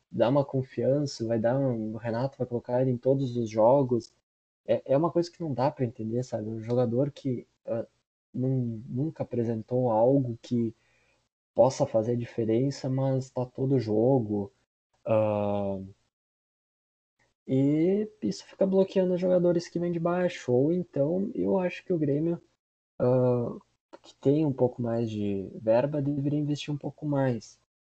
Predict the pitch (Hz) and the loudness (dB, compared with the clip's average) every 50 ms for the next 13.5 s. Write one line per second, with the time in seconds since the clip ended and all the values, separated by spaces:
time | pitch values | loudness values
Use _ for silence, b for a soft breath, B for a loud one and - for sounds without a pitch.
0 | _ _ _ _ _ - 131 131 135 131 131 - 135 127 127 139 151 160 170 160 | _ _ _ _ _ 4 6 6 6 6 4 4 6 6 6 6 6 4 4 4
1 | 143 131 123 123 123 123 117 113 110 110 110 107 104 104 104 - - _ - 117 | 2 2 0 2 2 4 4 2 2 2 0 0 -2 -4 -6 -10 -6 _ 2 2
2 | 120 - - 156 139 143 135 135 135 131 143 - 151 135 127 135 151 170 170 - | 2 2 -2 -2 0 0 2 2 0 0 2 2 2 2 4 2 2 2 0 2
3 | 185 160 160 170 180 185 180 185 180 180 - 180 170 170 175 175 165 175 175 170 | 2 4 4 6 4 4 2 0 -2 -2 -2 -2 -2 0 -2 -2 -2 -2 -2 0
4 | 160 165 165 170 170 151 - 113 107 98 107 107 104 - - _ _ _ _ - | 2 2 2 2 0 -2 -4 -6 -8 -6 -6 -6 -6 -8 -10 _ _ _ _ -4
5 | 120 135 131 131 131 - - - - 160 160 - _ - 160 165 160 143 151 151 | 0 0 2 2 0 -2 -4 -6 -6 -6 -6 -6 _ -4 -4 -2 -2 -2 -4 -4
6 | - 165 156 _ - 165 156 160 147 131 120 120 127 131 131 113 110 107 104 104 | -6 -8 -8 _ -6 -4 -2 -2 0 0 0 0 0 0 -2 -2 -4 -4 -6 -6
7 | 104 95 113 110 110 107 113 - - - 131 120 123 135 139 139 - _ _ _ | -8 -10 -12 -10 -8 -6 -6 -6 -6 -4 -4 -4 -4 -4 -8 -12 -18 _ _ _
8 | - - 127 - - 127 127 131 135 131 - _ - 123 117 123 135 - - - | -10 -8 -8 -6 -4 -4 -4 -4 -6 -10 -10 _ 0 2 2 2 2 0 -2 -2
9 | 127 117 110 107 b b b b b b b b b b _ - 123 123 - - | 0 0 -2 -4 b b b b b b b b b b _ -2 -2 0 2 4
10 | 127 135 131 131 120 120 123 123 131 127 117 - - 98 - _ _ _ _ _ | 4 4 4 4 2 2 2 2 2 0 -2 -4 -10 -16 -20 _ _ _ _ _
11 | _ _ _ _ - 101 104 104 104 107 107 107 110 113 110 113 113 113 113 113 | _ _ _ _ -4 -2 -2 0 0 0 0 -2 -2 -2 -2 -2 -2 -2 -2 -4
12 | 113 110 113 110 110 110 110 107 110 110 - - - _ _ _ _ _ _ _ | -4 -4 -4 -4 -4 -6 -8 -10 -14 -16 -18 -20 -20 _ _ _ _ _ _ _
13 | - 113 110 113 123 127 127 131 131 131 | -4 -2 0 0 2 2 2 2 0 -2